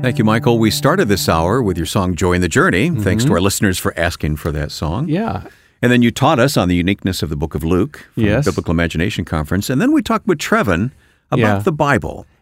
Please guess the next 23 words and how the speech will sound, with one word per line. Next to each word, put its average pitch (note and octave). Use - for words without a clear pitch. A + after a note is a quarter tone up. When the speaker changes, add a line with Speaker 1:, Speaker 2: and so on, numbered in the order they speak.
Speaker 1:
and A2+
publishing D3
the D2
Bible. -
Speaker 2:
Yeah, D#3
and, D#3
and D#3
even, F3
it, D#3+
it D#3
just, F3+
it, D#3
it D3
just E3+
went F3+
past D3+
really F3
quick, E3
but C3
he E3
said D3+
the C#3
phrase, C3